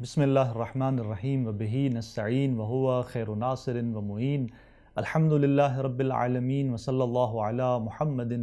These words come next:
وآلہ الطیبین الطاہرین المعصومین۔ ہم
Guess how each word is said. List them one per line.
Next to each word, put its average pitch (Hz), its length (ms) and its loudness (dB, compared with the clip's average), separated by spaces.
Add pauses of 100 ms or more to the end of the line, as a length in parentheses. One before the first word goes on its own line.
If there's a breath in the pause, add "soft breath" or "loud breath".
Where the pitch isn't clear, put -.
وآلہ 110 280 -4
الطیبین 113 840 -4
الطاہرین 110 640 -6
المعصومین۔ 123 920 -4 (880 soft breath)
ہم 160 140 6